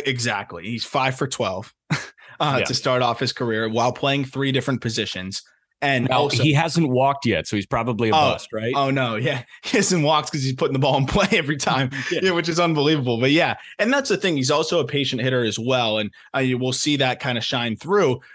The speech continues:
Speaker 1: But what's amazing is the, the confidence that they have in Gunnar defensively to, to move him all over the diamond. And I, I wanted to, to really emphasize this when he first got promoted, or when we were hearing, you know, rumors of him potentially being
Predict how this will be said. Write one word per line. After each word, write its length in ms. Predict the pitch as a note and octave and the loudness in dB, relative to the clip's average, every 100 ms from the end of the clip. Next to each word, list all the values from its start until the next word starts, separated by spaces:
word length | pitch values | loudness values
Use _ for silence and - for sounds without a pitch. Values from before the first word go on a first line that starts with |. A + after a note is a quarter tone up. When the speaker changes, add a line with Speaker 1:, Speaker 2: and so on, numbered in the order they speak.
| - - | -20 -10
Speaker 1:
But 360 | B2+ F3 - - | -2 -2 -2 -4
what's 220 | E3+ E3+ | -2 0
amazing 460 | F#3+ A3 G#3+ F#3 E3+ | 2 2 2 2 2
is 260 | C3+ - - | 0 -2 -6
the, 140 | D#3 | -6
the 180 | D#3 D3+ | -2 -2
confidence 500 | C#3+ E3 E3+ E3 D3 | 0 0 2 0 0
that 120 | C#3+ | -2
they 140 | C3+ B2+ | 0 -2
have 280 | C3 C3+ C3 | -2 -2 0
in 160 | C3 | -2
Gunnar 300 | B2 B2+ B2 | 0 0 0
defensively 720 | G#2+ - C#3 C#3 A#2 A2 A2 G#2+ | -2 -2 0 0 -2 -2 -2 -2
to, 320 | A#2+ A2+ G2+ | -2 -4 -4
to 120 | - | 0
move 160 | D3 G#3 | 0 2
him 80 | F#3 | 2
all 160 | B2+ | 4
over 160 | A2+ G#2 | 2 0
the 80 | G2+ | -2
diamond. 380 | G2 G2 G#2+ A2 | -2 -2 -2 -2
And 100 | - - - - | -6 -12 -6 0
I, 140 | G3+ | 0
I 100 | F#3 | 2
wanted 380 | F#3+ G3+ C#4+ C4 F#3+ | 2 2 2 0 2
to, 280 | D#3+ C3 G2 _ - | 2 0 -4 _ -4
to 140 | D3+ | -2
really 440 | B2+ D#3 D3+ C#3 B2 | 0 2 2 2 2
emphasize 640 | C#3+ C3+ B2+ B2 A2 G2+ | 0 0 2 2 0 0
this 200 | A#2 G#2+ | -2 -2
when 120 | A2+ A2 | -2 -2
he 80 | |
first 260 | A#2 C3 A2+ | -2 -2 -2
got 260 | C3 A#2 G#2+ - | -2 -2 -4 -6
promoted, 380 | B2 D3 D3 C3+ | 0 2 4 2
or 140 | B2 | 2
when 120 | A#2 | 2
we 80 | A#2 | 0
were 80 | A2 | 0
hearing, 420 | C#3 C#3 C3+ C3 - - | 2 2 2 -2 -8 -8
you 60 | B2 | -4
know, 120 | A2 - _ | -4 -6 _
rumors 400 | C#3+ A3+ B3 F#3+ | -2 2 4 2
of 80 | E3 | 2
him 160 | F3 D3+ | 2 2
potentially 400 | D3 D3 D3+ C#3+ | 0 0 0 0
being 380 | C3+ C3+ B2+ | 0 0 -2